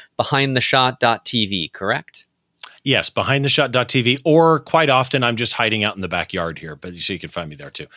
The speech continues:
Speaker 2: Uh, <laughs> behind the shot dot T V is the podcast. You can also find Behind the Shot, the podcast, on YouTube. It's youtube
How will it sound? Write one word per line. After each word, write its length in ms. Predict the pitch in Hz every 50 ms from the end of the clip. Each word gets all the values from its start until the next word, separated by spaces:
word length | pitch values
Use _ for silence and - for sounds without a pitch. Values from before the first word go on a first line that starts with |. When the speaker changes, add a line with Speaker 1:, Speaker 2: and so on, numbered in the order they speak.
| - - - - - - -
Speaker 2:
Uh, 160 | 135 117 113
<laughs> 40 | 113
behind 320 | 127 131 120 180 208 202
the 40 | 185
shot 200 | - - 185 170
dot 220 | 147 151 151 139 -
T 100 | 156 147
V 160 | 131 139 131
is 80 | 117
the 100 | - -
podcast. 800 | - - 151 151 160 156 139 - 160 147 147 147 135 - - -
You 120 | 110 104 101
can 100 | - 117
also 240 | 110 110 - 110 104
find 240 | - 117 110 104
Behind 300 | 92 92 87 104 104 101
the 60 | 95 92
Shot, 340 | - - 127 120 - -
the 80 | - 92
podcast, 640 | - 107 104 98 92 - 101 98 92 - - - - - - - - - - - _
on 180 | - 117 107 98
YouTube. 500 | 95 113 127 127 - 139 139 147 156 - _ _
It's 300 | - 90 90 - - -
youtube 400 | 98 95 92 - 98 95 87 87